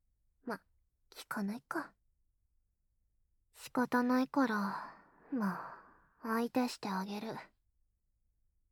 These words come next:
で、何？手でしてほしいの？それともフェラ？スマタはダメだからね。今日はもう遅いから。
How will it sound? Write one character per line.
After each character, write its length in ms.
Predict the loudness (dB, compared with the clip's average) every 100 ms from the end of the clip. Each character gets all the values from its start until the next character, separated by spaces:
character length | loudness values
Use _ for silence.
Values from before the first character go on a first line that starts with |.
| _ _ _ _ _ _ -8
で、 160 | -4 0 0 0 -2
何？ 500 | -2 -2 -2 -2 -4 -8 _ _ _ _ _ _ _ _ _ _ _ _
手 180 | 2 4
で 160 | 6 4
し 100 | 0
て 80 | -2
ほ 180 | -2 -4
し 240 | -4 -4
い 60 | -4
の？ 260 | -6 -8 -10 _ _ _ _ _ _ _ _ _ _ _ _ -8
そ 200 | -2 -2
れ 120 | -2
と 120 | -4
も 140 | -6
フ 160 | -6 -6
ェ 60 | -6
ラ？ 240 | -6 -10 _ _ _ _ _ _ _ _ _ _ _ _ _ _ -18 -2
ス 120 | 2
マ 200 | 6 8
タ 180 | 10 10
は 140 | 10
ダ 160 | 10 8
メ 100 | 8
だ 140 | 6
か 160 | 2 -2
ら 100 | -4
ね。 340 | -4 -2 -2 -6 -16 _ _ _ _ _ -4
今 140 | 0 0
日 40 |
は 80 | 0
も 240 | 0 0
う 20 | -2
遅 240 | -4 -6
い 40 |
か 160 | -6 -10
ら。 160 | -12